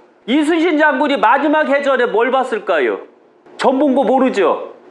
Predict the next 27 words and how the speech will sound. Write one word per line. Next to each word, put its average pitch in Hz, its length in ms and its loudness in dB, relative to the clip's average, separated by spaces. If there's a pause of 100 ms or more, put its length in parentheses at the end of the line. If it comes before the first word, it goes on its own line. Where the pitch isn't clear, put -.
(220)
육십사 294 540 2
개 277 420 2
그 262 100 -2
막대기 247 640 0
있지요? 226 380 0
꽂아놓고 262 1000 0
이걸 247 200 -2
막 - 480 -4
돌린 254 300 0
다음에 214 340 0
딱 262 220 -2
뽑았더니 208 640 0
사사사가 202 680 0
나온기요. 117 540 -2 (240)
그래서 240 380 0
내가 240 300 2
죽는 269 420 0
걸 202 320 0
이미 226 260 2
알고 247 560 2
계셨던 185 600 -2
거요. 113 480 -2 (520)
이순신 311 480 4
장군이 294 320 2
점쟁이요? 302 680 2 (520)
장군이요. 226 640 2 (800)
장군이죠. 285 1000 0